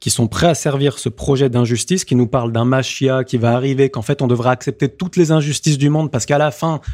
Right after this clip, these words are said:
quand ils auront le, le pouvoir mondial dans leurs mains, ils accepteront à ce moment-là de mettre de l'injustice. Nous, on vous dit non, vous commencez maintenant par la justice,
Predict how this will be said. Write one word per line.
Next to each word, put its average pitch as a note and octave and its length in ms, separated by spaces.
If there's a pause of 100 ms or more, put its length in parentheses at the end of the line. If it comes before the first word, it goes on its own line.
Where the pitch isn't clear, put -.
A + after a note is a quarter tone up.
quand - 180
ils A#2+ 120
auront C3 220
le, C3 220
le B2+ 100
pouvoir D3 560
mondial C#3+ 420
dans C3 120
leurs C3 180
mains, D3 180 (380)
ils D3+ 240
accepteront D3+ 640
à - 20
ce C3 140
moment-là C3+ 320
de B2 80
mettre B2+ 160
de C3+ 60
l'injustice. C3 600
Nous, C3 80
on C3 80
vous B2+ 140
dit C#3+ 100
non, C#3 200
vous A2+ 100
commencez B2 360
maintenant C#3+ 360
par A2+ 180
la A#2 100
justice, A#2 400